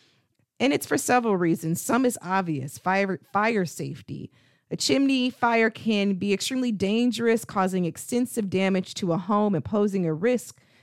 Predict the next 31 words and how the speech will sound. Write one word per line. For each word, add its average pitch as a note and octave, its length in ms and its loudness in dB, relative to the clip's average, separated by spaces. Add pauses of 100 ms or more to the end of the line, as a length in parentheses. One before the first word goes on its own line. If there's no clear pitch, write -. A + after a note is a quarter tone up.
(140)
to - 120 0
your F#3 120 2
family's E3+ 460 -4
safety. - 640 -6 (340)
You F3+ 160 0
also G#3+ 300 2
want A3 180 0
it A3+ 80 0
to G#3+ 80 -10
be A3 140 -2
efficient F#3 680 -4
so F#3 160 -2
it E3 80 0
runs G#3 540 0 (380)
in F#3 220 -2
an E3+ 100 -6 (120)
operable G#3 680 -2
condition. F3+ 680 -2 (720)
It G#3 120 -6
prevents F#3+ 400 0
smoke F#3 480 0 (460)
and G3 140 -6
carbon F3+ 340 0
monoxide A3 500 0
exposure, A#3 760 -2 (340)
and G#3+ 140 2
it A#3 60 2
can A#3+ 140 -4
also A3+ 360 -2
prevent F#3+ 520 -4
odors. G#3+ 600 -4